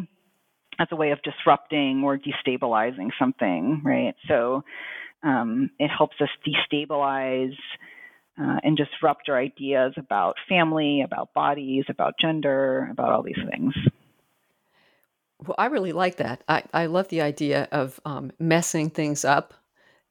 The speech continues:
Speaker 2: in terms of, um, you know, messing up our perceptions. And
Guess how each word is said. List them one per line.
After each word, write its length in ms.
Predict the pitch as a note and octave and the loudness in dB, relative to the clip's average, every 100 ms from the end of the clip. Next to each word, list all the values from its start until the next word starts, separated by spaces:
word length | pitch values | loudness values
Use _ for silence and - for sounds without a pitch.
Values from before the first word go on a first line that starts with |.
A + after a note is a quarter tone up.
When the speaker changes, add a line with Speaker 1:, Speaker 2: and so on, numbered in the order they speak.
| - | -8
Speaker 2:
in 120 | E3 | -6
terms 420 | E3+ F3+ E3+ D#3+ | 2 2 2 0
of, 180 | D3+ D3 _ - _ - | -2 -4 _ -20 _ -8
um, 240 | D#3+ C#3+ | -4 -2
you 80 | D3+ | 0
know, 120 | D3 | -2
messing 400 | C#3+ F3 G#3 F#3+ E3+ | 2 4 4 4 0
up 120 | D#3+ | 0
our 340 | D#3 D#3 D#3 D3+ - | 2 2 0 -4 -6
perceptions. 840 | D#3+ - D3 D3 - E3 F3 - - | -8 -4 -8 -8 -6 -4 -4 -8 -10
And 200 | D#3+ D#3 | -6 -6